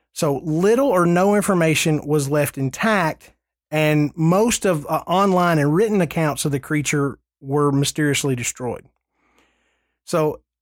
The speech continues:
like I said, it's primarily focused in rural New York State and one appearance in, in, uh, in Idaho.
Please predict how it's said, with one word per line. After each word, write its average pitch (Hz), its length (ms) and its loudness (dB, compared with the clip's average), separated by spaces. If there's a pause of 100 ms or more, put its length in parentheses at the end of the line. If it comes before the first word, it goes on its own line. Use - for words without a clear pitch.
(340)
like 190 160 -2
I 220 60 0
said, 160 220 2
it's 151 120 -2
primarily 254 480 2
focused 185 460 -2
in 151 140 2
rural 170 260 2
New 170 140 4
York 165 280 0
State 147 440 -2 (400)
and 147 280 0
one 165 380 2
appearance 180 540 0
in, 151 420 2
in, 160 120 -2
uh, 143 100 -2 (100)
in 151 140 -2
Idaho. 127 680 -2